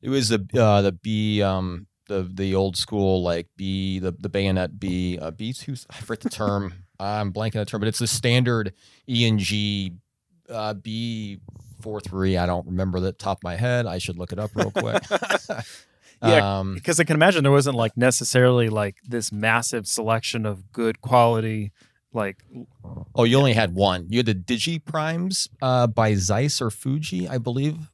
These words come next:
Speaker 1: was the ones who did it. They're a s-, they're a, a fantastic set of lenses. If one thing was true, that they, whoever was building the lenses, they were a hundred percent on. The lenses were vastly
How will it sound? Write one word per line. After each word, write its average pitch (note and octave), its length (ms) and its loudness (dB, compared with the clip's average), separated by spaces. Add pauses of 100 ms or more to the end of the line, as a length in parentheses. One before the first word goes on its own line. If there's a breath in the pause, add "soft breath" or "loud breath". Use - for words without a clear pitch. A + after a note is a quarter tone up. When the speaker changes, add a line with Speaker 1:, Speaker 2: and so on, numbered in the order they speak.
Speaker 1:
was C#3+ 140 0
the C#3+ 100 0
ones C#3+ 300 2
who C#3 80 2
did C3 240 0
it. D#3 200 0 (120)
They're A#2 260 4
a G#2+ 40 4
s-, - 280 0
they're A#2 280 2
a, G#2 60 0 (180)
a A#2+ 120 0
fantastic A#2 680 -2
set G2+ 180 -2
of F2 60 -2
lenses. E2+ 500 -4
If G#2 80 -10
one B2 220 0
thing A#2+ 200 0
was F#2+ 160 -2
true, F#2+ 300 -2
that G2+ 240 -4
they, A2+ 160 0
whoever A2+ 400 0
was G2+ 180 -6
building A2+ 320 0
the F#2+ 60 0
lenses, F#2+ 540 -2 (500 loud breath)
they B2+ 100 2
were A#2 120 6
a F#2+ 60 4
hundred A2 260 2
percent F#2+ 360 -2
on. F2+ 360 -2 (520)
The A2+ 140 2
lenses A#2 400 6
were F#2+ 160 -2 (360)
vastly A#2+ 500 -2